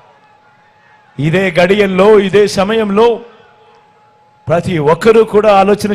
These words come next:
చేయమని కోరుతా ఉన్నా. ఒక మనిషి జీవిత కాలంలో, ఒక మనిషి జీవిత కాలంలో ప్రతిరోజు కూడా ఎంతో విలువైనది.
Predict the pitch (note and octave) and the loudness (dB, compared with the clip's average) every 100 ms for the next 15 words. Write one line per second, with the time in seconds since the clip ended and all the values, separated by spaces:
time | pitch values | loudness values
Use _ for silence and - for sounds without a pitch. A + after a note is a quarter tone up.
0 | G3+ G3 F#3+ F3+ E3+ D3 D3 C#3 C#3 C#3 | -2 0 0 0 -2 0 -2 -2 -4 -10
1 | - _ _ _ _ _ _ _ _ _ | -14 _ _ _ _ _ _ _ _ _
2 | _ _ _ _ - A3+ B3 A#3 C#4+ C4 | _ _ _ _ -4 -2 0 0 0 -2
3 | G3 C4+ D4 C#4 C#4 C4+ C4 B3+ B3+ B3 | -4 -4 -2 -2 2 2 2 2 2 0
4 | - - - _ _ _ _ _ _ _ | -4 -20 -20 _ _ _ _ _ _ _
5 | _ _ _ _ _ A#2+ F3 A#3 A3 C4 | _ _ _ _ _ -4 -2 0 0 0
6 | A#3+ A#3 G#3+ C#4 C#4+ C#4 C4 C4 B3 A#3+ | -2 -4 -4 -4 -2 0 0 0 -2 0
7 | C4 C#4 - - _ _ _ _ _ _ | 0 0 -10 -20 _ _ _ _ _ _
8 | _ _ _ _ _ - E3+ A3 A#3+ G#3+ | _ _ _ _ _ -6 -4 -2 0 2
9 | G3+ B3+ B3 C4+ A3+ A#3+ A3+ A3+ - - | 4 2 0 -4 -2 2 2 2 -2 -10
10 | - - _ _ _ _ _ _ _ - | -20 -20 _ _ _ _ _ _ _ -10
11 | B2 F3 A3+ B3+ A3 E3+ F3 G3+ A3 G#3 | -2 0 0 2 4 4 2 2 2 0
12 | F3+ | -4